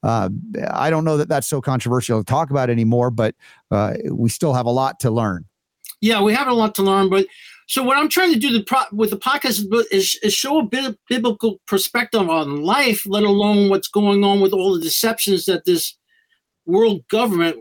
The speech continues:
Speaker 2: let alone our own government, is, is, is performing here. And it's been opening up my eyes a lot. I mean, I'm a rah-rah for the U S A, uh, you know, since birth.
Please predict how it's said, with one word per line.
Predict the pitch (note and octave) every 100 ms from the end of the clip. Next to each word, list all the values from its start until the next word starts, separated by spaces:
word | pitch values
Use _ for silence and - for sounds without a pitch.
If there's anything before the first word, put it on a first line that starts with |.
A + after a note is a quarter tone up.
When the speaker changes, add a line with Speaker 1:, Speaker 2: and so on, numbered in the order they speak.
| -
Speaker 2:
let | F3 A3
alone | A3 G3
our | F3 F3+
own | F3+ F#3
government, | D#3 D3 D3 D3+ D#3+ -
is, | F#3 F#3 F3 -
is, | F#3+ F3+ - -
is | E3
performing | - F#3 - - G#3 C4+ D#3 C3
here. | C#3 C3 -
And | E3 F#3
it's | G3+ - G#3 - -
been | D#4
opening | D#4 D#4 C4+
up | A3+ F#3
my | F3
eyes | F3 F#3+ F#3+ D#3+
a |
lot. | D3+ D#3+ F#3 E3
I | E3+
mean, | F3+ F3+ - _ _ _ -
I'm | B3+ C4+
a |
rah-rah | G#3 G3+ G#3+ G#3 G#3 G#3 G3+ G3 - _
for | - A3 A3+
the | G#3
U | G3+ G#3
S | G3+ -
A, | G#3 G#3 G3+ G3+ F#3+ _ _ _ -
uh, | F#3 F3 F3
you | F#3 F#3+
know, | E3+
since | - G3 D3+
birth. | B2+ A3+ A#3+ E3 D3+ -